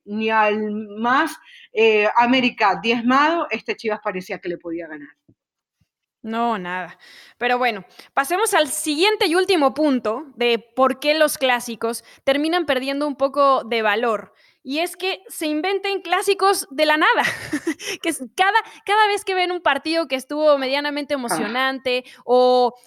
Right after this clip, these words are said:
Speaker 2: que tiene jugadores que traen pique, ya es, "Ah, no, bueno, ya se enfrentaron dos veces, ya es clásico". Hay algunos, como lo decía hace rato, el caso de, de, del Tráfico, que bueno,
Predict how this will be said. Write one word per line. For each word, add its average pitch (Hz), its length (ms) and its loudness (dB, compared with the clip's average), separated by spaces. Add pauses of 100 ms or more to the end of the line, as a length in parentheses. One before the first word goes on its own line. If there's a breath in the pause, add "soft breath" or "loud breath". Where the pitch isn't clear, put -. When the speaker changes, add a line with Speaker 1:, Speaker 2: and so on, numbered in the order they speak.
(120 soft breath)
Speaker 2:
que 262 120 0
tiene 302 260 0
jugadores 277 560 2
que 262 140 -2
traen 262 320 0
pique, 302 420 -4
ya 247 240 2
es, 254 220 -4
"Ah, 247 240 0
no, 220 180 -4
bueno, 220 220 -6
ya 202 120 -4
se 311 120 -8
enfrentaron 254 480 -4
dos 254 180 -2
veces, 262 320 -4
ya 247 180 0
es 233 140 -6
clásico". 247 560 -4 (240 loud breath)
Hay 294 200 0
algunos, 349 460 2
como 208 220 -4
lo 190 100 0
decía 190 340 -2
hace 262 180 -4
rato, 226 320 -4
el 202 180 -10
caso 202 260 -8
de, 196 320 -6
de, 185 300 -12
del 190 320 -8
Tráfico, 233 500 0
que 208 120 -4
bueno, 208 320 -4